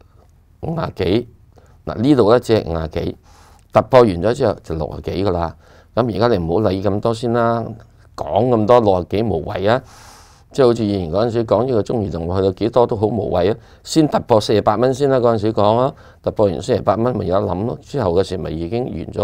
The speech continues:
OK 咯。好啦， <clears throat> 呢個呢係，呢個嘅係兩個月日線圖，更加清楚畀你睇到去到呢度。所以我覺得就係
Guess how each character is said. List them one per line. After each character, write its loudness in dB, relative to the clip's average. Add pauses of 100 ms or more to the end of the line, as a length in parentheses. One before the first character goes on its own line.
OK -2
咯。 -4 (800)
好 0
啦， 4
<clears throat> -20 (580)
呢 0
個 0
呢 -2
係， -6 (920)
呢 0
個 0
嘅 -4
係 -4
兩 -2
個 0
月 -2
日 -8
線 -8
圖， -10 (380)
更 -4
加 -2
清 -4
楚 -4
畀 -6
你 -6
睇 -6
到 -2
去 -8
到 -8
呢 -10
度。 -10 (440)
所 2
以 4
我 2
覺 2
得 0
就 -6
係 -8